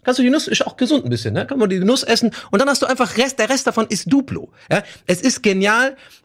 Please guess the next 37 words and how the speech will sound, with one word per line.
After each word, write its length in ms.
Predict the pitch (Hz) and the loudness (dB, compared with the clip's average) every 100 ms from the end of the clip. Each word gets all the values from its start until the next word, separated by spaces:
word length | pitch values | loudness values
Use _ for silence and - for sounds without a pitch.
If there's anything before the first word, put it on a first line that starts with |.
| - | -2
Es 160 | 180 | 0
ist 160 | 202 - | 0 -2
der 100 | 190 | 0
beste 360 | 180 240 - 220 | 0 -2 0 0
Riegel 120 | 214 | 2
der 120 | 196 | 2
Welt. 260 | 196 214 208 | 2 2 0
Es 100 | - | -4
sind 100 | 156 | -2
drei 260 | 160 208 | 0 0
Häppchen. 360 | 226 214 - 208 | 0 -4 -2 -2
Du 80 | 185 | 0
kannst 280 | - 247 - | -2 -4 -4
auch 120 | 196 | -4
mal, 120 | 185 | -2
wenn 100 | 175 | -4
du, 120 | 160 | -4
wenn 80 | 156 | -2
du 120 | 175 | -2
wirklich 180 | 175 226 | 0 0
mal 160 | 202 180 | 0 2
sagst, 220 | 185 - | 0 -2
so, 100 | - | -4
ich 100 | 160 | -2
hab 60 | 220 | -2
jetzt 160 | 170 | -2
grad 140 | 185 - | -4 -2
schon 100 | 175 | -4
fünf 240 | - 233 | -2 -2
geballert, 420 | 165 123 127 156 - - - _ | 0 2 2 0 -6 -20 -20 _
der 100 | 156 | 0
sechste 300 | 180 - - | 2 0 -2
ist 180 | 190 190 | -2 0
mir 80 | 185 | 0
grad 140 | 175 | 0
zu 100 | 170 | -4
viel, 380 | - 208 151 - | -2 0 0 0